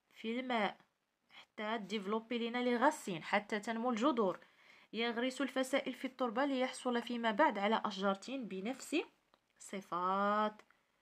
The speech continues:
شجرة التين الأم. إذن هذا هو الحل، وهذا هو الجواب على داك التساؤل اللي طرحنا في بداية الحصة. أستخلص،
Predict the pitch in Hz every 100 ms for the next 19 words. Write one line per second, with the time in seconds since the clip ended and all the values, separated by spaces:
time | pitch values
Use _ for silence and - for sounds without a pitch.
0 | _ - 202 196 196 196 196 208 202 226
1 | 233 233 _ _ - 220 196 165 _ _
2 | _ _ _ _ _ 175 175 175 175 180
3 | 180 220 220 214 262 - - _ 175 185
4 | 180 180 220 226 190 220 262 170 180 254
5 | - - 202 202 208 277 240 277 220 208
6 | 247 349 - - _ 185 190 202 226 370
7 | 294 320 302 - 147 - _ - - -
8 | _ _ - 302 - 339 226 185 156 -